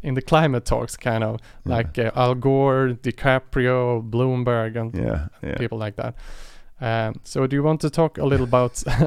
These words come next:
Speaker 1: <laughs> the solutions within the system? And it, it could be like, uh, th-, these negative emissions that we have talked about, but also geoengineering, carbon capture and storage,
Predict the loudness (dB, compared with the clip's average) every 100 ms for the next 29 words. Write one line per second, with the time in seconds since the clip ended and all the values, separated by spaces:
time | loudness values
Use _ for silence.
0 | 2 -4 -10 -18 -20 -4 -2 2 2 4
1 | 2 0 -2 -2 0 2 2 2 -2 -2
2 | -4 -4 -6 -4 -4 -4 -2 -2 -2 -2
3 | 0 0 0 0 -2 -6 -16 -20 -20 -20
4 | -8 -4 -2 -2 -4 -4 -6 -6 -4 -2
5 | 0 0 -2 0 0 0 -2 -2 -2 -2
6 | -4 -2 -2 -2 -2 -2 -2 -6 -6 -6
7 | -4 -4 -2 -4 -4 -2 0 0 -2 -4
8 | -4 -2 0 0 2 0 -2 -6 -10 -20
9 | -4 -2 -2 -4 -6 -4 -4 -4 -6 -4
10 | -2 -2 -4